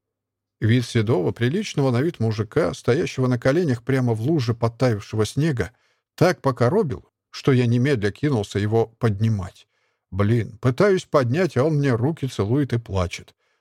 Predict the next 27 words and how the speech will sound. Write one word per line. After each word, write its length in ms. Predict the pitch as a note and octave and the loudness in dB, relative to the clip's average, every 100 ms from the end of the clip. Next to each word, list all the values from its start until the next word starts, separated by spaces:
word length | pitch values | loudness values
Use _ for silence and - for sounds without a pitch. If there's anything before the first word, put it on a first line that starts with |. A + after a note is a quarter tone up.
| _ | _
Только 280 | C3+ C3 C3 | 0 2 2
когда 360 | C#3 B2+ C3+ | 2 4 2
Николай 400 | B2 B2+ C3 B2+ | 2 0 2 2
Иванович 340 | A#2+ B2+ A#2 - | 2 0 -2 -4
пришёл 480 | A#2 A#2+ - E3+ D#3 | -2 -2 0 2 2
мне 200 | G#2+ G#2 | 0 0
на 120 | A#2+ | -2
помощь, 440 | A#2 F#3+ A#2 - - _ _ - | 0 0 0 -4 -16 _ _ 0
мы 220 | C#3 C#3 | 2 2
смогли 420 | - B2+ A#2 C3+ | 0 0 2 2
его 160 | C3 A2+ | 2 0
на 160 | G#2 | -2
ноги 240 | A2 G#2+ G#2 | -2 -4 -4
поставить. 760 | G#2 - - F2 F2 _ - _ _ _ _ _ | -6 -6 -8 -10 -10 _ -20 _ _ _ _ _
А 100 | A2 | 0
в 60 | A2+ | 2
чём 220 | - A#3+ | 2 0
причина 420 | F#3 F3+ G#3+ F3 | 0 0 2 2
такой 260 | D3+ C#3 C#3+ | 0 0 0
встречи, 460 | - F3+ A3 - G#2+ | 0 -2 -2 -2 -4
прояснилось 680 | A#2 B2 - F#3 F#3+ D3 | 0 0 0 0 0 0
уже 260 | C3 A#2 C#3 | -2 0 0
в 60 | A#2+ | -2
ходе 320 | - F#3 C3+ | -2 0 0
беседы 540 | F#2+ - D3 D3 C3+ - A#2 | -2 -2 -2 -2 -4 -6 -6
в 40 | |
доме. 440 | G2+ F#2 F#2 F2+ | -2 -2 -4 -14